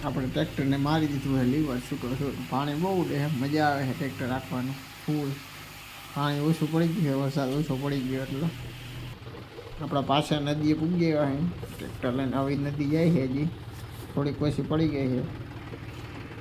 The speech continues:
આ રીતનું આપણે ટ્રેક્ટર રાખીએ છીએ નદીમાં નિરાતે નિરાતે. બાકી પાણી એકદમ અમારે ઓટથી જાય ને, એટલે આમ છેલ્લા જેવું હોય, એટલે કાંઈ જા-,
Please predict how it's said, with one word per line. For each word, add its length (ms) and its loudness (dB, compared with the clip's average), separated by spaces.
આ 120 0
રીતનું 340 0
આપણે 240 0
ટ્રેક્ટર 400 -2
રાખીએ 420 0
છીએ 140 0
નદીમાં 440 -2
નિરાતે 380 -2
નિરાતે. 420 -4
બાકી 320 -2
પાણી 360 2
એકદમ 340 0
અમારે 320 2
ઓટથી 340 2
જાય 200 4
ને, 100 0
એટલે 220 -2
આમ 140 0
છેલ્લા 280 2
જેવું 280 2
હોય, 120 2
એટલે 140 0
કાંઈ 360 4
જા-, 240 0